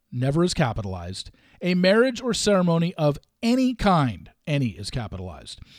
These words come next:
"This is an insane thing to post. It's time for you to be held accountable for the pain and trauma you cause with posts like these."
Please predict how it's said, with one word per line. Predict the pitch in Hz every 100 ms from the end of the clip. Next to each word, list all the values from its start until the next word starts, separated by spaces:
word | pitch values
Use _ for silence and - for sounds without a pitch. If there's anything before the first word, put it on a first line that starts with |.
| - -
"This | 185
is | 208 175
an | 160
insane | 151 - - 202 247 294
thing | - 226 226
to |
post. | 208 190 160 170 -
It's | 131
time | - 156 220
for | 226
you | 196
to | 196
be | 175
held | 156 160
accountable | 143 - 196 214 220 214 - - -
for | 170
the | 160
pain | - 214 269
and | 262
trauma | 208 202 202
you | 190 185
cause | - 175 147 147 139
with | 151 135
posts | - 143 -
like | 139 127 113
these." | 104 73 - -